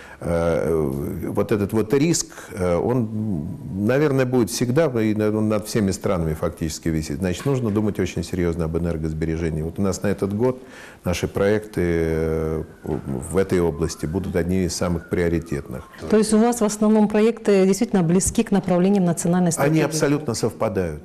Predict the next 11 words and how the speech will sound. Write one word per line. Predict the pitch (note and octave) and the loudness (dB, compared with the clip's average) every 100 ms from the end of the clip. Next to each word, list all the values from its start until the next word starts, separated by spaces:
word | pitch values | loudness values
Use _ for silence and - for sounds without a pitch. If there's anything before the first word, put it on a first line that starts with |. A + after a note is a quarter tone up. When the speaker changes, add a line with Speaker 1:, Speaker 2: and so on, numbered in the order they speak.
| - | -4
Speaker 1:
Вот | A#2+ D3 | 0 2
у | |
нас | D3 C3+ | 0 0
четыре, | - - F#3+ E3+ D3+ B2+ - | -2 2 4 4 4 2 0
э, | A2+ A2 | 0 2
направления. | G#2+ F#2+ A2 G2 F#2 D#2+ D#2+ D#2+ - - | 0 0 0 2 0 -2 -4 -6 -10 -4
Значит, | F2+ F2+ - F2+ - | 0 0 -2 -4 0
э, | D#2 E2+ D#2+ | 0 2 0
госуправление, | G#2 A2 G2+ F#2+ G2 A2 C#3 C#3 | 0 -2 -2 0 0 2 2 2
миростроительство, | A#2 A2+ G#2 F#2 - G2+ B2+ B2+ A#2+ - A#2+ A#2+ A#2 - - - - | 2 2 2 0 0 2 2 0 -2 -2 0 0 -2 -10 -20 -18 -4
э, | D2 F#2+ | 0 0